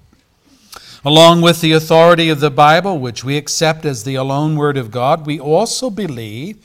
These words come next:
in the sufficiency of the Bible's teaching.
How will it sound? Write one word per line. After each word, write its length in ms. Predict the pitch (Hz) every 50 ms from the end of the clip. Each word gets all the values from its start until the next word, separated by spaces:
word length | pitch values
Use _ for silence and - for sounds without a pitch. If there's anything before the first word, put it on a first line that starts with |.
| _ _ _ _ _ _
in 220 | - 196 202 208 214
the 80 | 226
sufficiency 1400 | - - - - 294 - - - - 311 339 359 - - - 359 349 302 233 - - - - 147 135 110 95 92 98 _ _ _ _ _ _ _ _ _ _ _ _ _ _ _ _ _ _ _ _ _ _ _ _ -
of 180 | 143 135 120 120
the 100 | 127 110
Bible's 560 | 113 120 110 107 107 98 101 98 98 - -
teaching. 420 | - 117 98 87 _ - - _